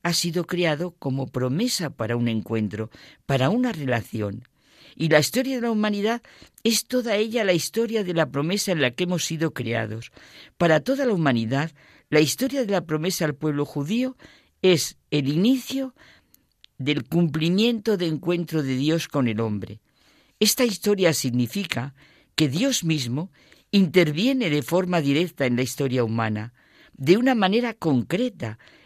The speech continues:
en un pueblo determinado, en un sitio determinado, en un tiempo determinado.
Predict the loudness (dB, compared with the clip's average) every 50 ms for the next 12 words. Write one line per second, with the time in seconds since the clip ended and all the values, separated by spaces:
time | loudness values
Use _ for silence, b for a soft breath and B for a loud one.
0 | b _ 4 4 4 4 2 0 0 0 0 2 2 2 2 2 2 2 0 0
1 | 2 2 2 2 2 2 0 0 -2 -6 -10 -4 _ 0 2 2 2 2 0 -2
2 | -2 -4 -4 -2 -2 0 2 0 0 0 -4 -4 -2 -2 -2 0 0 0 0 -2
3 | -4 -8 -12 -12 _ -2 0 0 0 0 -2 -6 -6 -4 -2 -2 -2 -2 -2 -2
4 | -2 0 0 -2 -2 -2 -2 -2 0 -2 -2 0 2 0 0 0 -4 -8 -12